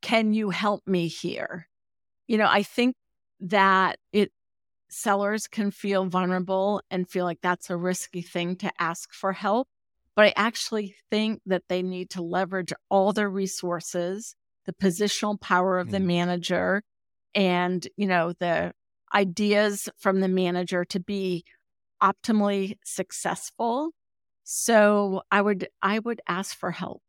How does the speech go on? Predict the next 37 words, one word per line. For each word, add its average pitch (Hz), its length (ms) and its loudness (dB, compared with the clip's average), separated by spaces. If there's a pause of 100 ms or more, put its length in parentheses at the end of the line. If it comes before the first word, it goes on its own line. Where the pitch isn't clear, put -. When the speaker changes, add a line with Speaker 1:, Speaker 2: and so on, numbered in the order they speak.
(120)
Speaker 2:
Yeah, 117 160 2
I 110 40 0
think 139 200 2
you're 123 100 4
right. 107 220 4
That 98 140 -2
idea, 98 420 -2
uh, 135 200 -6
like, 120 280 -6 (680)
get 120 200 -2
past 113 260 0
the 117 120 -2
idea 104 260 0
that 101 160 -2
asking 113 420 0
for 98 200 -4
help 95 320 -4
is 127 180 -4
a 95 40 -4
sign 95 280 -4
of 85 100 -8
weakness, 95 500 -8
right? 98 240 -8 (1200)
Yeah. 90 280 -2
Speaker 1:
Right. 175 640 -4 (960)
Speaker 2:
No, 98 140 -4
that's - 180 -8
really 95 160 -2
good 95 140 -4
advice. 95 340 -6 (500)
Uh, 120 380 2
we 175 260 0
are 190 100 4
going 160 280 -2
to - 200 -4
end 185 280 4
here. 107 420 -2